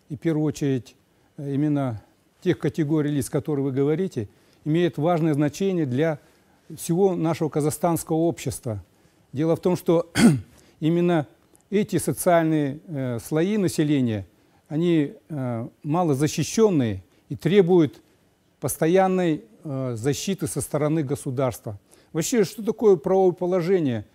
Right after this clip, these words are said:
этих категорий лиц? По теории права, под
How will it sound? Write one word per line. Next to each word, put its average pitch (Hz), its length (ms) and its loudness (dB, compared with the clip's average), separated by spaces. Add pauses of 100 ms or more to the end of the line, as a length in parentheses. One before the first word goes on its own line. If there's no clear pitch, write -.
(140)
этих 160 260 -8
категорий 135 480 -6
лиц? 104 300 -10 (320)
По 180 120 2
теории 202 440 2
права, 180 580 2 (680)
под - 340 -4